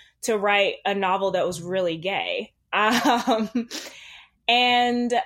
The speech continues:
I think it, it sort of allowed me to expand upon some of my experiences because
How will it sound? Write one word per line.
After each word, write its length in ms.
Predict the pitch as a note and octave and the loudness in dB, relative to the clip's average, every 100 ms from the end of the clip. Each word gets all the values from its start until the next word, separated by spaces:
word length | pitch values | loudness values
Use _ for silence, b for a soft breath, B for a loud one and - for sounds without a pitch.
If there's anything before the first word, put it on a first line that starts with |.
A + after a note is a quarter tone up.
| - | -2
I 680 | A3+ A#3 A#3 A3+ A3 A#3 B3 | 0 2 2 0 0 0 0
think 260 | C4 C#4+ D#4 | -2 -4 -2
it, 200 | G4 - _ | -4 -4 _
it 180 | C4+ C4 | -2 0
sort 200 | C#4 C#4+ | -2 0
of 100 | C4+ | 0
allowed 460 | A#3+ G#3+ G#3 G#3+ | 0 0 0 0
me 240 | A3 G#3+ G3+ - | -2 -4 -4 -6
to 260 | A3 G#3+ - | -4 -4 -4
expand 480 | G3 - G3+ G#3 | -6 -4 -2 0
upon 300 | G3+ - G3+ | -4 -4 -6
some 160 | G3 G3 | -6 -6
of 60 | F#3 | -4
my 120 | F3+ | -4
experiences 800 | E3+ - C4 A#3 F#3+ F#3 F#3 F3+ | -6 -4 -2 0 -2 -4 -8 -6
because 480 | F#3+ G3+ F#3+ F#3 | -6 -2 -2 -4